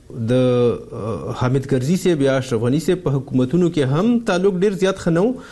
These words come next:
او کوم چې لکه تاسو په سر کې څنګه ووی چې فیض حمید دلته تللی و او دا مطلب دا و چې دا زموږ خپل خلک اوس دلته راغلي و، پاکستان کې خوشحالي وشوي.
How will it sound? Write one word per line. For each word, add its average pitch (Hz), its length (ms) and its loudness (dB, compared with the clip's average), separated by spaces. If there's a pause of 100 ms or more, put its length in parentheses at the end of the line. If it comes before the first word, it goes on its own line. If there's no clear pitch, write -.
(260)
او 143 100 4
کوم 202 240 0
چې 214 100 -2 (100)
لکه 147 140 0 (100)
تاسو 156 160 -2
په 117 200 -2
سر 208 180 2
کې 160 160 0
څنګه 131 180 2
ووی 156 340 2
چې - 120 -4 (100)
فیض 151 180 2
حمید 160 260 2
دلته 147 200 0
تللی 160 320 0
و 185 180 4
او 147 160 4
دا 139 60 2 (100)
مطلب 135 320 -2
دا 151 60 2
و 151 60 0
چې 143 140 -2
دا 127 140 2
زموږ 131 180 2 (100)
خپل 147 240 0
خلک 135 320 0
اوس 123 120 -8
دلته 120 240 0
راغلي 214 180 2
و، 226 160 0
پاکستان 185 360 0
کې 151 140 -4
خوشحالي 143 300 2
وشوي. 127 340 -2